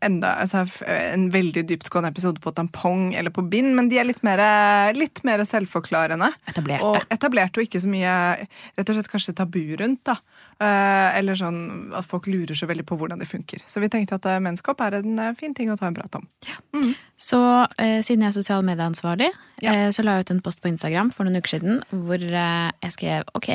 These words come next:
Speaker 2: greit. Eh, vi lager en episode om menskopp. Dere
Speaker 1: Blid og glad katt skrev, «Greit.»
Speaker 2: <laughs> Dere vinner.
Speaker 1: Ja.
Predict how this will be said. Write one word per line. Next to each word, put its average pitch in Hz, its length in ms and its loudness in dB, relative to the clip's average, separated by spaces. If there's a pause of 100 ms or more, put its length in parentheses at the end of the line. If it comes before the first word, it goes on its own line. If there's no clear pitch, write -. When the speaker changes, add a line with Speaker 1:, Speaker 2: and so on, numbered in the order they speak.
(120)
Speaker 2:
greit. 202 600 -4 (260)
Eh, 175 280 2
vi 175 100 2
lager 196 240 4
en 190 80 8
episode 190 320 4 (100)
om 170 160 6
menskopp. 202 320 2
Dere 180 220 6
Speaker 1:
Blid 226 300 4
og 262 120 6
glad 233 320 6
katt 226 300 4
skrev, 220 400 6 (160)
«Greit.» 214 1080 2
Speaker 2:
<laughs> 247 680 0
Dere 180 180 6
vinner. 175 320 4 (160)
Speaker 1:
Ja. 214 140 0